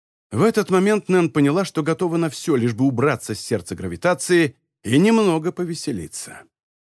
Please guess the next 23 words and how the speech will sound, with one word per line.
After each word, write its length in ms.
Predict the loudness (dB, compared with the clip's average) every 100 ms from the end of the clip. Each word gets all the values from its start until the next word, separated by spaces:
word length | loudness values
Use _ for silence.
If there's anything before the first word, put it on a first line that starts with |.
| _ _ _ _ _ _ 0
Именно 440 | 2 4 2 0
поэтому 640 | 0 2 2 2 2 2
на 120 | 2 2
следующий 580 | 0 0 0 -2 -6
день 280 | -2 0 0
она 220 | 0 0
уже 200 | 0 -2
сидела 400 | -4 -2 0 0
за 100 | -2
штурвалом 500 | -4 -4 -2 0 -2
Шепота 420 | -2 -4 -4 -6 -6
Смерти, 580 | 0 0 0 -2 -2 _ _ -4
направляясь 540 | -2 0 2 2 2
неизвестно 580 | 2 2 2 0 0 -4
в 40 |
какую 320 | -4 0 0
область 340 | 2 0 0 0
хайнестийского 840 | 0 2 0 -4 -6 -6 -6 -8
сектора 540 | -2 -2 0 0 0 -4 _ -4
вместе 400 | 2 2 2 -2
с 60 | -2
Ченси 420 | 0 0 0 -4
Яроу 500 | 0 2 4 2